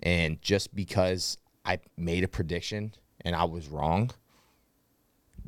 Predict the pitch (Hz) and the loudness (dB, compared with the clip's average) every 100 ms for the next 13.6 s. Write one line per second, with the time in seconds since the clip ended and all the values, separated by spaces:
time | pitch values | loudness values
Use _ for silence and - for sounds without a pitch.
0 | - - - 113 117 101 92 80 87 92 | -10 -4 2 2 2 -2 -4 -4 -2 -4
1 | 73 98 98 92 82 92 82 78 - 90 | -4 -4 -2 0 0 0 0 -2 0 0
2 | - - - - - - 90 101 - 120 | 0 -10 -12 -16 -20 -4 2 2 2 -2
3 | 113 - 98 95 - - - - _ _ | -2 -4 -6 -6 -10 -14 -20 -20 _ _
4 | 104 101 85 - - - 104 95 101 104 | 4 4 2 -2 -4 -8 -4 4 4 4
5 | - 98 95 90 85 95 95 92 95 98 | 0 0 -2 -6 -2 0 0 -2 -2 -2
6 | 101 87 87 87 101 - 90 87 87 82 | -4 -4 -4 -4 -8 -6 0 2 2 0
7 | 92 90 82 82 90 90 90 92 90 85 | 0 2 2 2 2 4 4 4 4 4
8 | 80 80 - _ - 87 87 78 87 95 | 2 0 -6 _ -4 0 0 0 -4 -6
9 | 92 90 85 80 - 98 107 - - - | -6 -6 -6 -6 -4 -2 -2 -2 -12 -20
10 | - - 85 78 85 82 85 78 - 95 | -18 -2 -2 0 0 0 -2 -2 0 0
11 | 98 90 92 87 80 82 80 82 85 82 | 2 2 0 0 -8 -4 -2 0 0 0
12 | 85 76 - 82 - 69 73 - 101 - | -2 -2 -2 -2 -2 -8 -8 -2 0 2
13 | 98 90 - 78 - 85 | 0 -2 -4 -6 -4 -4